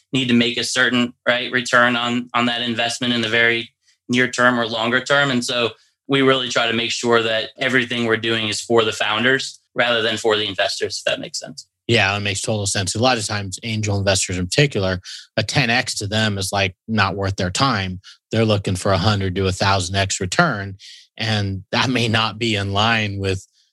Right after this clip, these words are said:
Speaker 2: you know, what, what the owner and yourselves are necessarily looking for. Ten X to a lot of people is a great return, using that as an example. And so I think that's what you're saying, is that you just get these different expectations, and that's kinda hard to manage different visions of where things should go. Is that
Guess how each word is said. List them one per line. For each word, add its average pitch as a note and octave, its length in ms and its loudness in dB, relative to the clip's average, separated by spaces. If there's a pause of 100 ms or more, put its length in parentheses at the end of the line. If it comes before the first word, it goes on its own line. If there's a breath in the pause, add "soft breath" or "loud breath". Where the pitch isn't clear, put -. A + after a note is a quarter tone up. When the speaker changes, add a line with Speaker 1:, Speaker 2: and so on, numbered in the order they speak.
(140)
Speaker 2:
you E3+ 300 0
know, F#2+ 120 -2
what, G2 380 0
what G#2 260 -2
the G2+ 80 0
owner G2+ 240 4
and F#2+ 100 2
yourselves C3+ 460 0
are G#2 60 -4
necessarily F#2+ 440 -4
looking G2 220 -2
for. F#2+ 120 0
Ten A#2 200 2
X G#2+ 180 -2
to G2 100 -6
a - 0 -
lot A2 200 0
of G2 60 -6
people F#2+ 220 -6
is F2 100 -4
a F2+ 40 -8
great G#2 220 2
return, F2+ 380 -6 (380 loud breath)
using G2 300 2
that F#2+ 140 4
as F2 100 0
an F#2 60 0
example. F#2 480 0
And F2 80 -2
so G2+ 120 0
I G2+ 60 4
think A2 220 -2
that's F#2+ 180 0
what G2 100 -4
you're F#2 100 -8
saying, G2 360 0
is F2+ 140 -2
that F#2+ 220 0 (320 loud breath)
you G2+ 100 2
just G#2 180 4
get G2+ 140 2
these F#2 160 -4
different F#2+ 260 0
expectations, F#2+ 760 -2
and F#2+ 120 0
that's F#2+ 200 2 (140)
kinda G2 240 0
hard G2+ 340 -2
to F2+ 60 -2
manage F#2+ 720 0 (500 loud breath)
different A#2+ 300 0
visions A2+ 580 0
of G2 160 0
where G#2 180 4
things G2 260 0
should F2+ 200 -4
go. G2+ 220 4
Is F#2 100 0
that G2+ 240 2